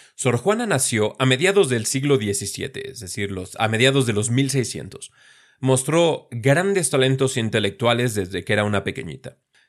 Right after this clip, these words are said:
De adolescente, se ganó el favor de la virreina Leonor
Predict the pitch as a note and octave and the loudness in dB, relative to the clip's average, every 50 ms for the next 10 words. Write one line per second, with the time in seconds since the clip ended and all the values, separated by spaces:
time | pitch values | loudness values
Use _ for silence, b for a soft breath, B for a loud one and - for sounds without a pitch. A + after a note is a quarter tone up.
0 | b b b G#2+ G2+ A2 G#2+ A#2 D#3 F3+ F#3+ F3+ - G3+ F#3 C#3 G#2+ F#2+ A#2 B2+ | b b b -2 0 2 2 4 4 2 2 2 2 0 0 0 -2 -2 0 -2
1 | C3+ - - - A#2 - A#2 G2+ G#2 G2 G2+ C3 F3 G3+ G3+ F#3 E3 - D3+ B2+ | -2 -2 -6 -10 -6 -4 -2 -2 -2 0 0 2 2 2 2 2 -2 -4 -4 0
2 | C3+ E3+ F3 E3 C#3+ B2+ C3 A2+ A2 G#2+ A2 G2+ G2 F#2 G#2+ C3 E3 F3 D#3 C#3+ | 2 2 2 2 2 2 2 2 2 0 -2 -2 -4 -6 -6 -4 -2 0 0 2
3 | C#3 C3 A#2 A2 A2 G2+ F#2+ G2+ C3+ F3+ G3 G#3 G#3+ G#3+ A3 | 2 2 2 2 0 0 0 0 -2 -2 -2 -4 -6 -8 -12